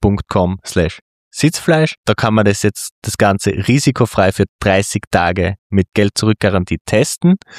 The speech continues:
Und wenn man über nordvpn punkt com slash sitzfleisch ein Zwei-Jahres-Abo abschließt, bekommt man vier Monate obendrauf.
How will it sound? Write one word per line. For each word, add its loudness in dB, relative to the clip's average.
Und 2
wenn 2
man 2
über 2
nordvpn 2
punkt 0
com 0
slash -2
sitzfleisch -2
ein 0
Zwei-Jahres-Abo 2
abschließt, -2
bekommt -4
man -6
vier 0
Monate 2
obendrauf. -4